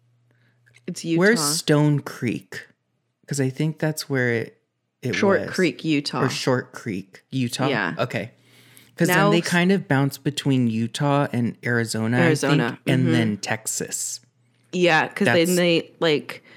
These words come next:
Speaker 1: escape to Texas. Is that right?
Speaker 2: They build, like, a compound.
Speaker 1: Yeah.
Speaker 2: 'Cause
Speaker 1: It's,
Speaker 2: that's where
Speaker 1: um,
Speaker 2: the guy was kind of hiding and also created this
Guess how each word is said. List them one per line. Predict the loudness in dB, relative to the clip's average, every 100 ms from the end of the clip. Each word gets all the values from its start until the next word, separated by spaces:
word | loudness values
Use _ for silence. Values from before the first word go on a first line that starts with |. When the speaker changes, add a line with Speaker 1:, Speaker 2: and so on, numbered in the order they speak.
| _ _ _ -8
Speaker 1:
escape | -4 -4 0 2 2 -4 _ _ _ -6
to | -4
Texas. | -2 -2 -4 -4 -6 -6 -6
Is |
that | -4 -2
right? | 0 0 0 -2 -10 -20 -20 _ _ 0
Speaker 2:
They | 2 2
build, | 2 2
like, | 0
a | -2
compound. | -4 -4 -4 -4 -6 -6 -8 -12 -16 _ _ _ _ -12
Speaker 1:
Yeah. | -2 2 2 0 -4 -12 _ _ _ _ _
Speaker 2:
'Cause | -4 0
Speaker 1:
It's, | 2 0 0
Speaker 2:
that's | 0 2
where | 0 0
Speaker 1:
um, | -2
Speaker 2:
the | -4 -4 -6 _
guy | -4 -2 -2
was | -4 -10 -12
kind | -8 -6 -6
of | -8
hiding | -6 -2 -2 -2 -2
and | -2 -4
also | -10 -10 -6 -4 -6 -8 -14 _ _ _ -20 -18
created | -2 0 2 0 -2 -6
this | -6 -6 -8 -14